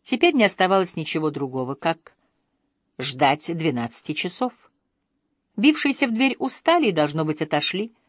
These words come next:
Регистраторы разбрелись от общего стола и принялись слоняться по подвалу. Некоторые вытащили из сумок потрепанные глянцевые книжки.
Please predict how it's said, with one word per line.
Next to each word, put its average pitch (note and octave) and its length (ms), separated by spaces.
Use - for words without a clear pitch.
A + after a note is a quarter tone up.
Регистраторы G#3 680
разбрелись D3+ 540
от - 200
общего D#3 400
стола D#3 360
и D3 60
принялись D3+ 460
слоняться D3+ 540
по D3+ 140
подвалу. D#3+ 560
Некоторые G3+ 360
вытащили G3 460
из F#3 260
сумок F#3 380
потрепанные F3+ 680
глянцевые E3+ 640
книжки. E3 580